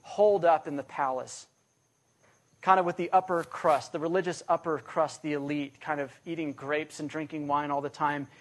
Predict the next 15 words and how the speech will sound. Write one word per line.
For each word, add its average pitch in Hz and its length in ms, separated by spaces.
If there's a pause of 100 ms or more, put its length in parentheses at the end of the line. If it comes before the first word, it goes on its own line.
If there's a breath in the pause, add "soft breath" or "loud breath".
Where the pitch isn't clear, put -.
(120 loud breath)
and 165 120
hearing 214 300
reports 180 460
about 156 220
how 165 100
much 156 280
you've 147 120
messed 139 240
up 135 160
your 135 80
life. 123 260 (500 soft breath)
He 190 260
is 226 160
the 233 100
God 143 400